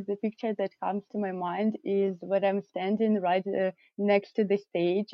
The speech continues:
and I'm going to perform. And, uh, uh, I imagine that moment when I go on the stage and I see judges, I see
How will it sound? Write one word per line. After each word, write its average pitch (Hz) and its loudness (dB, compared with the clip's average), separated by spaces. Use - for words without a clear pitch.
and 190 0
I'm 190 0
going 190 2
to 220 -8
perform. 202 0
And, 196 0
uh, 190 4
uh, 196 8
I 208 6
imagine 208 4
that 202 6
moment 202 0
when 190 -2
I 185 0
go 190 2
on 190 -2
the 190 -4
stage 202 2
and 185 0
I 196 4
see 202 2
judges, 208 6
I 202 8
see 202 2